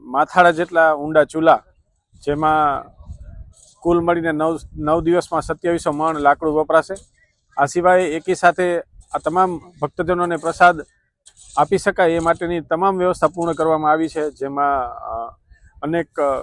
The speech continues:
પ્રકારનું અનાજ, કરિયાણું, અ, તેલના ડબ્બા, આશરે બે એક હજાર જેટલા, ચોખ્ખું ઘી, આ બધી વ્યવસ્થા પૂર્ણ કરવામાં આવી છે. રસોઈના જે મિત્રો કરવાના છે એની વાત કરીએ તો આશરે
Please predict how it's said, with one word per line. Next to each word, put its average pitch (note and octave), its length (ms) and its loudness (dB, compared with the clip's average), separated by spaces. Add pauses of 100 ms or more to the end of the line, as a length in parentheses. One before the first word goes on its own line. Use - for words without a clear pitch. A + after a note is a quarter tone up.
(320)
પ્રકારનું E3 440 4
અનાજ, D#3+ 340 0
કરિયાણું, D#3+ 500 -2 (520)
અ, B2+ 80 -2
તેલના D#3 420 0
ડબ્બા, D3 260 4
આશરે D3 540 4
બે D3 180 2
એક D3 120 -2
હજાર D3 220 2
જેટલા, D3 400 2
ચોખ્ખું D3+ 400 -4
ઘી, D#3 280 -2
આ C3 140 -4
બધી D#3+ 240 -2
વ્યવસ્થા F#3+ 320 2
પૂર્ણ D#3 240 0
કરવામાં C3 380 0
આવી B2+ 160 -4
છે. - 400 -10 (640)
રસોઈના F#3+ 640 2 (200)
જે E3+ 180 0
મિત્રો D#3+ 320 -2
કરવાના F3+ 380 2
છે E3 120 -4
એની E3 140 -4
વાત E3 180 6
કરીએ E3+ 380 0
તો - 200 -6
આશરે E3 580 0